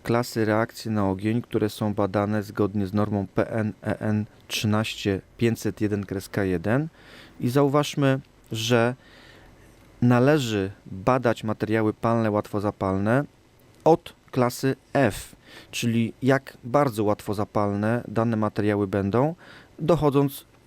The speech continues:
ostatecznie do klasy B, y, gdzie dochodzi dodatkowa norma S B I,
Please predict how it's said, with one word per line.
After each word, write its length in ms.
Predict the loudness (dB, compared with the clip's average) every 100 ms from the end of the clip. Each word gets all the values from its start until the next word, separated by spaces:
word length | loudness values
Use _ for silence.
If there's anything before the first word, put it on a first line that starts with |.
| _ -20 -20 -20 -2
ostatecznie 680 | 0 0 0 0 0 -2 -2 -4 -2
do 180 | 0
klasy 440 | 0 -2 -2 -2 -4
B, 380 | 0 0 0 -2 -10 -20 -20 -20 -18 -6
y, 540 | -2 0 2 2 0 -2 -8
gdzie 220 | -4 0
dochodzi 380 | 2 2 0 -2 -6
dodatkowa 600 | 2 2 2 2 2 2
norma 500 | 2 0 2 2 0 -4 -6
S 220 | -4 -4
B 120 | -4 -2
I, 400 | 0 0 0